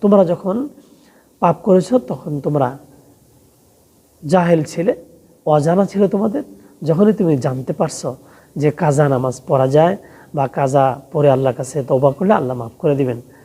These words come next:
তখন তুমি যদি তওবা করো, আমি তোমার পেছনের সমস্ত গুনাহ মাফ করে দেব। সুবহানাল্লাহ। প্রিয় দর্শক,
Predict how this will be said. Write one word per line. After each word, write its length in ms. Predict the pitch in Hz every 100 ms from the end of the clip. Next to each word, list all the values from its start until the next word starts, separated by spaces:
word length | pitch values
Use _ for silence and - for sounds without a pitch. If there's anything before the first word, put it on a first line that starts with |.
| - _ _
তখন 280 | 175 147 151
তুমি 200 | 143 151
যদি 240 | 139 131 135
তওবা 300 | 147 160 151
করো, 280 | 190 202 - - -
আমি 140 | 151 143
তোমার 240 | 143 131
পেছনের 320 | 123 151 165
সমস্ত 440 | 143 - 311 - 247
গুনাহ 200 | 156 131
মাফ 140 | 113 -
করে 120 | 104
দেব। 180 | 104 113
সুবহানাল্লাহ। 680 | - - 139 113 113 120 - _ _ _ _ -
প্রিয় 160 | - 196
দর্শক, 260 | 196 -